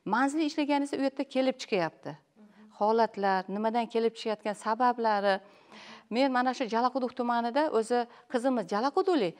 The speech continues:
a, nimamiz, yigitimiz boshqa tumanlik. Gaplashdik, u yerda, e, yarashtirish, rosa juma kunida yarashtirish bo'layotgan kuniga to'g'ri kelibmiz.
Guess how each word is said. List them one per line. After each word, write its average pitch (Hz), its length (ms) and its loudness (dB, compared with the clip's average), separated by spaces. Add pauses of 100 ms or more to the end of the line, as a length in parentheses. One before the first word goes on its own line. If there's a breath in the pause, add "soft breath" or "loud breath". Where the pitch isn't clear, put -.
(160 loud breath)
a, 196 220 0
nimamiz, 226 440 -2
yigitimiz 240 580 -2
boshqa 269 440 -2 (180)
tumanlik. 185 460 -2 (380 loud breath)
Gaplashdik, 269 760 -2
u 226 40 -4
yerda, 247 400 0 (280 loud breath)
e, 170 80 -2
yarashtirish, 233 640 -2
rosa 240 320 -2
juma 226 260 -2
kunida 233 340 -4 (240 loud breath)
yarashtirish 240 520 -4
bo'layotgan 226 380 -2
kuniga 214 280 -6
to'g'ri 208 280 -6
kelibmiz. 220 460 -6